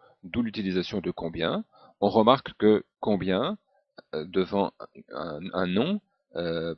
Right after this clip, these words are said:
prend la préposition de comme, euh, les autres expressions de quantité, comme beaucoup de, euh, trop de, euh, euh, aussi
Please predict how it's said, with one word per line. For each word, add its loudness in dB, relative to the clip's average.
prend 0
la -4
préposition -6
de 4
comme, -2
euh, -6
les -10
autres -6
expressions -6
de -6
quantité, -4
comme -6
beaucoup -8
de, 0
euh, -8
trop -6
de, -4
euh, -8
euh, -16
aussi -12